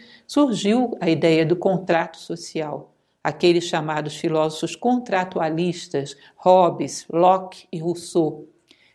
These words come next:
A ideia de que, se a gente não estabelece um contrato implícito ou explícito dentro de uma sociedade,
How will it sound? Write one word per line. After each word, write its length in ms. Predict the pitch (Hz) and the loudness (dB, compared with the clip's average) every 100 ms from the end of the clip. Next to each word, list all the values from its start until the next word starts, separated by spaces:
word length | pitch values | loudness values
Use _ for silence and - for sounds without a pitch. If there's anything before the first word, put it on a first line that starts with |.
| - | -2
A 100 | 285 | 0
ideia 440 | 175 156 165 190 | 2 4 4 4
de 140 | 185 180 | 2 -2
que, 240 | - 147 | -2 -4
se 160 | - 247 | 2 2
a 100 | 220 | 4
gente 320 | 165 165 175 | 2 0 0
não 140 | 208 | 0
estabelece 720 | 247 - 202 190 156 147 147 165 | 2 2 4 4 4 2 0 -2
um 60 | |
contrato 920 | 165 180 175 - 170 147 147 - 139 139 _ _ - | 0 0 -2 0 2 2 -2 -6 -8 -8 _ _ 2
implícito 880 | 220 214 226 277 294 - 190 190 160 | 2 4 2 2 2 0 -2 4 4
ou 120 | 160 | 4
explícito 840 | 156 - 165 165 165 - - 151 | 0 -2 2 2 2 -4 -4 -4
dentro 540 | 131 175 214 202 156 143 | 0 4 4 2 -2 -2
de 80 | |
uma 180 | 147 151 | -4 -4
sociedade, 840 | - 180 - 247 180 165 185 254 | -4 -4 -2 0 2 2 2 -2